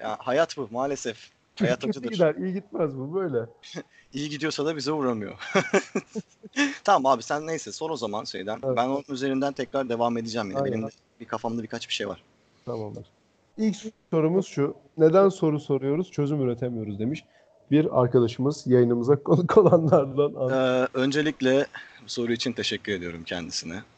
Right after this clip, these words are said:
Speaker 1: Ee, hayatta her zaman
Speaker 2: Evet,
Speaker 1: bir
Speaker 2: ben
Speaker 1: sorun olur. <laughs>
Speaker 2: Ben çok
Speaker 1: Hayat
Speaker 2: Evet.
Speaker 1: sorun, hayat sorulardan ibarettir zaten. Çözüm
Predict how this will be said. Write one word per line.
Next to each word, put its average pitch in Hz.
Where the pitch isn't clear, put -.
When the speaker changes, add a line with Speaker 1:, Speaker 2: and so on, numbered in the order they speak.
Speaker 1:
Ee, 117
hayatta 175
her 180
zaman 131
Speaker 2:
Evet, 117
Speaker 1:
bir 110
Speaker 2:
ben 98
Speaker 1:
sorun 113
olur. 98
<laughs> -
Speaker 2:
Ben 175
çok 190
Speaker 1:
Hayat 170
Speaker 2:
Evet. 208
Speaker 1:
sorun, 139
hayat 135
sorulardan 113
ibarettir 82
zaten. 76
Çözüm 120